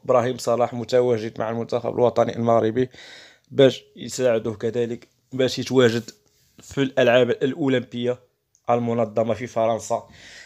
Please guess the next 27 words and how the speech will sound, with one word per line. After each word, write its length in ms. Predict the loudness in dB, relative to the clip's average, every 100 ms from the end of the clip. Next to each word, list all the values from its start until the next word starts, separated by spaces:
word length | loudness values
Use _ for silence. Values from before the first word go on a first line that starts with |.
| _
في 60 | -2
العام 220 | 0 -2
الماجي. 240 | -4 -6
وكذلك 360 | -4 -2 -2 -4
هذا 80 | -2
اللاعب 280 | 0 0
كيلعب 260 | 0 -4 -4
فرين 340 | -2 -2 -2 -2 -2
الفرنسي 580 | 0 2 2 -2 -8 -10
بالمناسبة، 640 | -8 -6 -4 -4 -6 -4
وهذا 140 | -4 -4
اللاعب 200 | -6 -6
كان 200 | -6 -8 -10 -20 -20 -20 _
في 100 | -4
واحد 220 | -2 -2
الوقت 280 | -4 -4 -4
قريب 300 | -2 -2 -2 _ _ _ -12
يتعاقد 460 | -4 0 0 -2 -6
مع 80 |
الدفاع 400 | -6 -6 -6 -4
الحسني 480 | -4 -4 -6 -6 -8
الجديدي، 500 | -8 -10 -10 -10 -10
ولكن 340 | -10 -10 -12 -16
كان، 300 | -14 -16 -18 _ _ _ _ -20 -20 -20 _
كان 140 | 0
للأسف، 560 | 2 2 0 0 -4 -4
آه، 480 | -6 -6 -8 -12